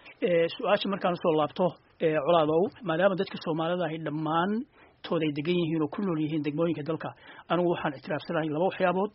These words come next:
Mid waxaa weeye degmooyin in representationku oo dadka waa dadka masalaya oo representativeska inay degmooyinka ka yimaadaan oo la soo doorto, waayo mas-uul waxay ka noqonayaan dad-, dadka deegaankaas dega ayay mas-uul ka noqonayaan.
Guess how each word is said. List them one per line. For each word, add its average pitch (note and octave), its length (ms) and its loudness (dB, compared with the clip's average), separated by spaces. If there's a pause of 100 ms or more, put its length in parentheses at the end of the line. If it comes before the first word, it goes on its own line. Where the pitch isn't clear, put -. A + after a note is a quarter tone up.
(340)
Mid D#3+ 160 -4
waxaa E3+ 260 2
weeye D#3 400 0
degmooyin E3+ 680 -2 (260)
in G3 180 -2 (340)
representationku D#3+ 840 -2 (460)
oo E3+ 140 2
dadka F#3 260 2
waa D#3 160 2
dadka F#3 240 -2
masalaya E3+ 400 0
oo D3+ 60 0
representativeska D#3+ 840 -2
inay E3 200 -2
degmooyinka D#3 460 0
ka F3+ 100 -4
yimaadaan E3 520 4
oo E3 120 -2
la C#3+ 80 -2
soo F3+ 180 0
doorto, E3+ 320 2 (420)
waayo E3+ 300 4
mas-uul E3+ 280 0
waxay E3+ 200 0
ka F3+ 80 0
noqonayaan D3+ 400 2
dad-, E3+ 200 -4
dadka F3+ 260 -4
deegaankaas D3 480 -2
dega D3 180 -2
ayay E3 180 -4
mas-uul D3+ 220 -2
ka F3 100 -2
noqonayaan. E3 460 2